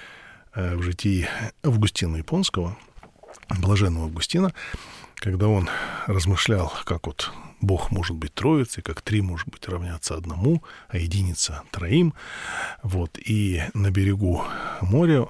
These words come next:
он увидел мальчика, который выкопал маленькую ямку и каким-то э, ковшичком, ведёрком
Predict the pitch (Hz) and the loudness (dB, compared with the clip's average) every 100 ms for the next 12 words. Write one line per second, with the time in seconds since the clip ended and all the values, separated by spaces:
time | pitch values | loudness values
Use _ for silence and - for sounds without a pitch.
0 | - 90 90 98 85 82 131 170 - 151 | 0 0 2 0 0 0 2 2 2 2
1 | 143 - - - - - - 95 95 107 | 0 -2 -14 -16 -18 -20 -6 0 2 2
2 | - - 92 101 87 - 85 156 185 - | 0 -2 0 2 0 -4 2 4 4 2
3 | 123 - 104 117 - 90 - - - - | -4 -4 0 0 2 -2 -4 -16 -20 -10
4 | - 85 82 76 - 139 - 113 - 87 | -4 -2 -2 -4 2 4 4 0 0 -2
5 | 85 82 80 120 127 101 | -2 -4 0 2 2 0